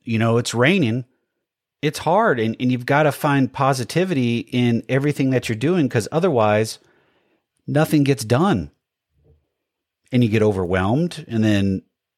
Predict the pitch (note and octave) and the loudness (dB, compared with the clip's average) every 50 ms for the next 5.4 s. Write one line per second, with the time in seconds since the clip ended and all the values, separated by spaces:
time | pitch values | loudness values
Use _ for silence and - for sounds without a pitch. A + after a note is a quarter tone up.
0 | _ _ _ A#2+ C3 B2+ C#3 D#3+ D3+ C#3+ - - - G3 G#3+ D3+ - - - - | _ _ _ -2 -2 0 0 0 0 0 0 0 0 2 2 0 -2 -4 -10 -16
1 | - _ _ _ _ _ _ _ _ _ _ _ _ _ _ _ _ _ _ _ | -16 _ _ _ _ _ _ _ _ _ _ _ _ _ _ _ _ _ _ _
2 | _ _ _ _ _ _ _ _ _ _ _ _ _ _ _ _ _ _ _ - | _ _ _ _ _ _ _ _ _ _ _ _ _ _ _ _ _ _ _ -2
3 | A2 A2+ A2+ A2 G#2+ G#2+ G#2+ G2+ G2+ G2 G2 F2+ - _ _ _ _ _ _ _ | 0 2 2 2 2 2 2 2 0 0 -2 -4 -8 _ _ _ _ _ _ _
4 | _ _ _ - F#2 G#2+ B2 C3 B2 A2 G2+ G2 G2 G2+ G#2+ A2+ A2 A2 G#2+ - | _ _ _ -2 0 2 2 2 2 2 2 2 2 2 2 2 2 2 0 -2
5 | - - - - - - - | -6 -10 -10 -10 -12 -14 -18